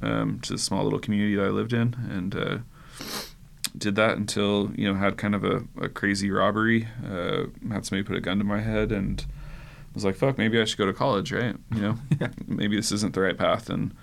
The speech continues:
Speaker 1: went to school and, uh, uh, yeah, kind of fell back into the old ways pretty quickly. And that's where I met Mike, and things just progressed.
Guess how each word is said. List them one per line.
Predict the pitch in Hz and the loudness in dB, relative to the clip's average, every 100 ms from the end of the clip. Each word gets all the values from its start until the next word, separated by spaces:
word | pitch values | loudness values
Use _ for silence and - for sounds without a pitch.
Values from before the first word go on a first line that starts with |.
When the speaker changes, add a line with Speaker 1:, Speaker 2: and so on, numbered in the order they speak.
| - - - - | -18 -16 -16 -4
Speaker 1:
went | 110 117 113 | 4 4 4
to | |
school | 104 - 107 113 131 135 101 | 2 2 4 6 6 6 4
and, | 98 98 98 - | 2 2 2 2
uh, | 107 113 107 - - - - - - - - | 2 4 4 2 -4 -16 -12 -6 -4 -4 -2
uh, | 107 98 - 92 - - | 0 0 -2 -4 -10 -12
yeah, | - 110 104 | -4 -4 -2
kind | - 101 | -2 -2
of | |
fell | 101 95 | 0 0
back | - 98 - - | 4 4 4 2
into | 101 | 0
the | 95 | 2
old | 98 101 | 2 2
ways | 104 104 | 2 0
pretty | - 101 | 0 -2
quickly. | 95 98 - 101 104 117 - | -2 -4 0 0 0 -4 -4
And | 95 | -4
that's | 90 - | -2 -2
where | 104 | 0
I | |
met | 104 95 | 0 0
Mike, | 104 110 110 - | 0 0 -2 -6
and | 92 98 - - - - - - | -4 -4 -6 -12 -16 -18 -16 -4
things | 110 113 | -2 0
just | 113 - | -2 -2
progressed. | 101 117 131 - | 0 2 2 -2